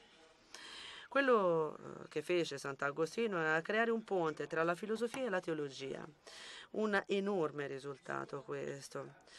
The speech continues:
Vide che la cristianità poteva risolvere gli antichi problemi filosofici, eh, sostenuti o in qualche modo sollevati dai sofisti e sfruttati dagli scettici,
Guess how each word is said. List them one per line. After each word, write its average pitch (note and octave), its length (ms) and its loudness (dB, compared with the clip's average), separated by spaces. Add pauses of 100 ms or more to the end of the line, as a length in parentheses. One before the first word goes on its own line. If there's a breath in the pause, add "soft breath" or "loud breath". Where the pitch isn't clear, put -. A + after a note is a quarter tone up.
(560 loud breath)
Vide D#3+ 800 -4
che D#3 140 2
la D3+ 140 4
cristianità D#3+ 880 2 (260 loud breath)
poteva G#3+ 440 4
risolvere F3 920 2 (260 soft breath)
gli D#3 40 4
antichi D#3+ 600 2
problemi D#3 440 4
filosofici, D3 1200 0
eh, C#3+ 460 -12
sostenuti D3+ 1000 0
o C#3+ 80 0
in D3 60 -2
qualche D3 300 0
modo E3 260 4
sollevati D#3 400 2
dai D3+ 160 4
sofisti F#3 600 0
e G3 100 2
sfruttati G#3+ 540 0
dagli D3 240 -2
scettici, C#3 760 -6